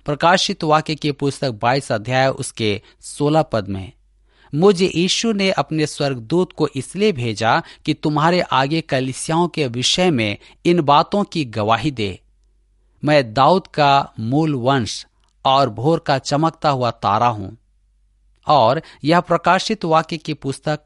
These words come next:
का समापन है। दाऊद का मूल और वंश अर्थात पृथ्वी का शासक, परंतु वह भोर का चमकता हुआ सितारा है।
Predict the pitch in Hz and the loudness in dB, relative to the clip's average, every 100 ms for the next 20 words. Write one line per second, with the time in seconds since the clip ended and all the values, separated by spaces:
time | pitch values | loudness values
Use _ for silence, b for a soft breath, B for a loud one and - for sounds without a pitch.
0 | - 117 98 - - - 120 110 110 127 | -4 -2 -2 -4 -16 -10 -6 -4 -2 -4
1 | 113 101 101 _ _ _ _ _ _ _ | -4 -10 -16 _ _ _ _ _ _ _
2 | _ _ - 113 147 165 196 - 156 143 | _ _ -12 -2 2 4 2 -2 -2 -2
3 | 131 131 143 151 - 117 110 110 - 110 | -2 -2 -2 -4 -4 -2 0 -2 -8 -6
4 | 110 107 98 - - _ _ _ _ - | -6 -4 -8 -10 -12 _ _ _ _ -2
5 | 147 147 - 143 165 - B B - 190 | 0 0 2 4 4 -2 B B -4 -4
6 | 180 214 220 - 143 - 151 151 - 135 | -2 -4 -2 0 0 0 0 -2 -2 -2
7 | 131 - b b 151 160 151 151 135 101 | -2 -6 b b 2 2 0 0 0 0
8 | 98 165 165 147 127 - 131 147 - 131 | -4 -4 -4 -4 -6 -6 -4 -6 -4 -4
9 | 117 113 - 107 107 107 120 104 98 | -2 -6 -8 -10 -4 -2 -2 -4 -14